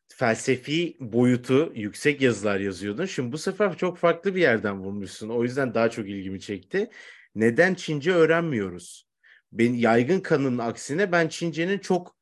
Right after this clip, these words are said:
hani dünyada aslında biraz şey yapıyorsun tabii ama çok arttığını, Türkiye'de de hani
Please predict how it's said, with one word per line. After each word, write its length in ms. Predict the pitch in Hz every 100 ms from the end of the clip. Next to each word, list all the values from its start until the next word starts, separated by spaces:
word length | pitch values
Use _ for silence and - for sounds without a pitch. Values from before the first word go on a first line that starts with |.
| _ _ _
hani 380 | 117 120 117 113
dünyada 720 | 117 123 131 127 143 143 - 110
aslında 360 | 104 - 104
biraz 220 | 104 104
şey 160 | - 110
yapıyorsun 380 | 98 123 - 90
tabii 240 | 98 113
ama 260 | 208 185 - _ _ _
çok 220 | - -
arttığını, 580 | - 220 - 127 190 240
Türkiye'de 640 | - 226 226 220 175 180
de 300 | 110 107 - _ _ -
hani 380 | 110 107 110